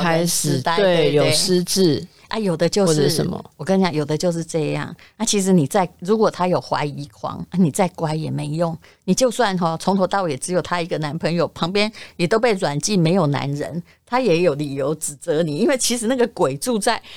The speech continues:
Speaker 2: 那个家暴者心中啊。
Speaker 1: 没错，
Speaker 2: 嗯。
Speaker 1: 没错。啊，还有一些真的是有精神状态的，
Speaker 2: 是。
Speaker 1: 然后那个妄想层次就特别了。例如说，有人每天要检查另一半的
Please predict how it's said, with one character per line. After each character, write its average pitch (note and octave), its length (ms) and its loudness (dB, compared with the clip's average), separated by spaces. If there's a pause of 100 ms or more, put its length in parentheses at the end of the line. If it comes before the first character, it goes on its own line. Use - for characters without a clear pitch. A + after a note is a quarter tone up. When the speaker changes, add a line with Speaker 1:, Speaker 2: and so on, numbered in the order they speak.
(460)
Speaker 2:
那 B3+ 140 2
个 A3+ 100 0
家 G#3+ 240 0
暴 A3 220 0
者 D3 200 -2
心 G#3 320 0
中 G#3+ 300 0
啊。 F3+ 340 -2
Speaker 1:
没 E3+ 220 -2
错， E3+ 280 2
Speaker 2:
嗯。 E3+ 80 -4 (120)
Speaker 1:
没 C#3 100 -8
错。 D3+ 180 -4
啊， F3 100 0
还 A3 100 4
有 G3+ 140 4
一 F3 60 2
些 F#3 140 0
真 F3+ 140 0
的 E3+ 100 2
是 D#3 120 -2
有 C#3+ 100 2
精 D3+ 240 0
神 D3 220 0
状 D3+ 260 0
态 C3+ 260 -2
的， C#3+ 60 -2
Speaker 2:
是。 - 60 0
Speaker 1:
然 F3 40 2
后 E3 80 2
那 E3+ 120 2
个 D#3 100 2
妄 E3 180 4
想 C3 240 0
层 C3+ 220 0
次 D3+ 160 2
就 D#3 160 2
特 D#3+ 220 0
别 - 260 -4
了。 A2+ 180 -2 (300)
例 F#3 120 4
如 E3 140 4
说， D#3+ 320 4 (180)
有 C#3+ 120 2
人 C#3 160 2
每 C3+ 180 2
天 D#3+ 200 2
要 E3 140 4
检 C3 280 -2
查 C3+ 240 -2
另 D3+ 180 4
一 C#3 60 0
半 D3+ 260 -2
的 - 380 -2